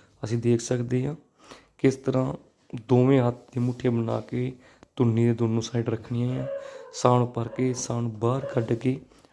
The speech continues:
ਅੱਗੇ ਝੁਕ ਜਾਣਾ ਹੈ। ਥੋੜ੍ਹੀ ਦੇਰ ਰੋਕ ਕੇ ਰੱਖਣਾ ਹੈ, ਫਿਰ ਵਾਪਿਸ ਆ ਜਾਣਾ ਹੈ। ਇਸ ਨੂੰ ਮੈਂ ਤੁਹਾਨੂੰ ਸਾਈਡ ਤੋਂ ਕਰ ਦੱਸ, ਦੱਸ ਸਕਦਾ ਮੈਂ ਸਾਈਡ ਤੋਂ ਕਿੱਦਾਂ। ਤੇ ਪਿੱਛੇ ਅੱਡੀਆਂ ਦੇ ਵਿੱਚ ਅਸੀਂ ਵਜਰ ਆਸਣ ਬੈਠੇ ਹੋਏ ਹਾਂ,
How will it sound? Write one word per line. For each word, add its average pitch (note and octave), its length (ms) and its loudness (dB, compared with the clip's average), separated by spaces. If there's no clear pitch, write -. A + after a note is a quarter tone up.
ਅੱਗੇ C#3+ 220 4
ਝੁਕ C3 260 0
ਜਾਣਾ - 240 -8
ਹੈ। - 140 -20
ਥੋੜ੍ਹੀ A#2+ 260 0
ਦੇਰ A#2+ 100 6
ਰੋਕ A#2+ 280 2
ਕੇ D3 80 6
ਰੱਖਣਾ C#3+ 340 0
ਹੈ, F#3+ 140 -4
ਫਿਰ A#2+ 240 -4
ਵਾਪਿਸ A2 460 -4
ਆ G#2+ 140 -4
ਜਾਣਾ - 280 -18
ਹੈ। - 100 -20
ਇਸ A#2 200 -4
ਨੂੰ B2+ 100 2
ਮੈਂ A#2+ 80 2
ਤੁਹਾਨੂੰ B2 180 2
ਸਾਈਡ A#2+ 300 2
ਤੋਂ A#2+ 120 0
ਕਰ B2 140 2
ਦੱਸ, A#2+ 420 0
ਦੱਸ A#2 120 -4
ਸਕਦਾ B2 240 2
ਮੈਂ C3 80 0
ਸਾਈਡ A#2+ 300 0
ਤੋਂ B2+ 120 -6
ਕਿੱਦਾਂ। B2+ 340 -4
ਤੇ - 120 -20
ਪਿੱਛੇ B2+ 280 4
ਅੱਡੀਆਂ C#3+ 220 4
ਦੇ D#3 60 4
ਵਿੱਚ C3+ 240 -2
ਅਸੀਂ C#3+ 220 -2
ਵਜਰ C3 320 2
ਆਸਣ C3 260 0
ਬੈਠੇ A2+ 320 -6
ਹੋਏ A2+ 100 -4
ਹਾਂ, - 120 -8